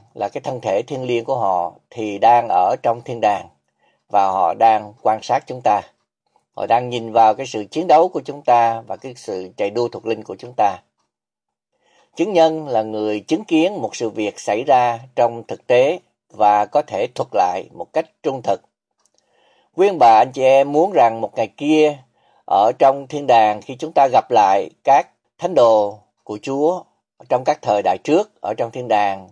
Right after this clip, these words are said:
thì quý ông bà, anh chị em muốn họ sẽ nói gì về cái đời sống của quý ông bà, anh chị em trên trần gian này?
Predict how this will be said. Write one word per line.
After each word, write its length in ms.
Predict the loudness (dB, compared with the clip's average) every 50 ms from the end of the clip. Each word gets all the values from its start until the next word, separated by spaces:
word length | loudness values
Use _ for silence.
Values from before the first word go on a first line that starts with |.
| _ _ _
thì 180 | -16 -16 -14
quý 140 | -6 -4 -4
ông 80 | -2 0
bà, 100 | 0 0
anh 80 | 0
chị 120 | -2 -2 -2
em 220 | -2 -2 -2 -4
muốn 280 | -4 -4 -2 -2 -4 -6
họ 240 | -6 -6 -6 -6 -6
sẽ 180 | -6 -6 -4
nói 220 | 0 0 0 0 0
gì 300 | -2 -4 -4 -4 -6 -10 _ _ _ _ _ _ _ _ _ _
về 300 | -2 0 0 2 0 0
cái 380 | 0 0 0 0 0 -2 -2
đời 180 | -2 -2 -4 -2
sống 300 | -2 -2 -2 -2 -4 -6
của 280 | -8 -6 -4 -4 -6
quý 160 | -6 -6 -6 -6
ông 100 | -4 -4
bà, 80 | -4
anh 100 | -4 -4
chị 120 | -8 -8 -6
em 260 | -4 -4 -4 -4 -6
trên 240 | -6 -8 -8 -6 -8
trần 240 | -8 -8 -8 -6
gian 180 | -6 -6 -6 -6
này? 220 | -8 -10 -12 -14